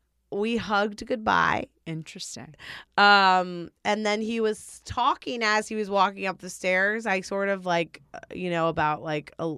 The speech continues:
Speaker 1: um, "Well, I'll check in about blah." Like, I wasn't
Speaker 2: Okay.
Speaker 1: a hundred percent sure.
Speaker 2: Uh, is semi discussing a future meet?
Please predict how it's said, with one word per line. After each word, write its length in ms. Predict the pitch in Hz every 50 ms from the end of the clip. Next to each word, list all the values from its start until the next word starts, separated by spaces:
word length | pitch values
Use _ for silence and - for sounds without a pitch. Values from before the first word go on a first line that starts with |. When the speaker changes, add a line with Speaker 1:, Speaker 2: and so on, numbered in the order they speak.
| - -
Speaker 1:
um, 960 | - 127 151 151 147 147 160 - 110 110 - - - - 90 - - - - _ _ _ _ _ _ _ _ _ _ _ _ _ _ _ _ _ -
"Well, 240 | - 240 262 247
I'll 180 | 240 226 214 214
check 400 | 208 - - 254 233 226 _ -
in 240 | 247 226 220 220 214
about 560 | 202 196 202 208 208 208 208 - 208 196 196
blah." 360 | - 196 196 196 196 196 - -
Like, 280 | - 202 185 175 - 185
I 160 | 185 185 175
wasn't 280 | 180 185 180 175 262
Speaker 2:
Okay. 100 | 240 240 247
Speaker 1:
a 20 |
hundred 340 | 214 175 175 175 170 170 170
percent 400 | 185 196 196 - 202 190 196 190
sure. 600 | - - 214 208 202 208 208 208 214 220 226 233 -
Speaker 2:
Uh, 80 | - - -
is 180 | 240 240 175
semi 680 | - - - - - - 233 233 226 226 220 220 220 226
discussing 560 | 202 208 208 - - 220 202 - - 208 190
a 40 | 185
future 460 | - - - 180 175 - - 170 160
meet? 400 | 160 156 143 175 277 320 _ -